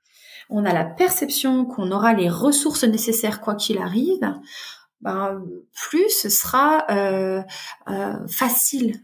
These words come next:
entre guillemets. Et il y a beaucoup de personnes qui,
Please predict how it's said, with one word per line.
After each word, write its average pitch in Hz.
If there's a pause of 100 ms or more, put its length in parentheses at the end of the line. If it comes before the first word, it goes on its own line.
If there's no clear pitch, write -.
entre 202
guillemets. 208
Et 247
il 262
y 233
a 180
beaucoup 247
de 214
personnes 294
qui, 233